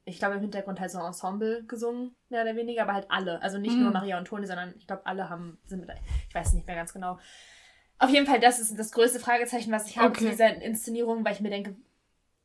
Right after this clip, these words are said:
Speaker 1: ha-, hat man wirklich diese Frau auf die Bühne gestellt? <laughs> Das ganze Stück, die war immer wieder da. Ich habe die auch gesehen, die saß auch dann teilweise mit auf den, also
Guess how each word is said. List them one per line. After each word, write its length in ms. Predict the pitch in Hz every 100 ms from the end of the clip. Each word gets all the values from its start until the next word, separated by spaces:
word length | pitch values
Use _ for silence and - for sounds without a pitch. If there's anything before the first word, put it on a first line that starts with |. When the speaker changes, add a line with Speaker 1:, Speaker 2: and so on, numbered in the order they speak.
| _ 202
Speaker 1:
ha-, 260 | 202 214 214 214
hat 140 | 220
man 160 | 220 226
wirklich 240 | 254 -
diese 180 | 233 214
Frau 500 | - 214 233 247 247 _ _
auf 140 | 220
die 80 | -
Bühne 220 | 233 262 269
gestellt? 480 | 277 254 254 269
<laughs> 100 | - - - _
Das 140 | 254 254
ganze 240 | 226 240
Stück, 200 | - 247
die 80 | 247
war 120 | 269
immer 180 | 349 339
wieder 180 | 311 277
da. 160 | 269
Ich 80 | 262
habe 100 | 226
die 120 | 277
auch 80 | 247
gesehen, 240 | 262 262 262
die 80 |
saß 220 | 214 226 262
auch 60 |
dann 140 | 254 220
teilweise 300 | 240 240 233
mit 120 | 220
auf 120 | 220
den, 180 | 220 202
also 260 | 190 196